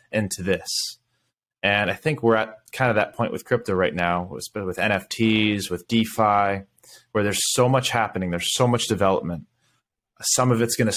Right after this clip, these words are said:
stick, some of it might not. What do you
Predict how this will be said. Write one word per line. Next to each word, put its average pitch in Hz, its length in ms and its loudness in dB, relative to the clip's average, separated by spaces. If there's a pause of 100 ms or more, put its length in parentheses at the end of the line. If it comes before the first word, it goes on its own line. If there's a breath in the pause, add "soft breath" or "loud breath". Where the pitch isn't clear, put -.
stick, 131 260 0
some 113 240 2
of 101 100 0
it 113 260 -2
might 110 300 0
not. 113 360 2 (460)
What 123 160 2
do 175 60 4
you 175 60 2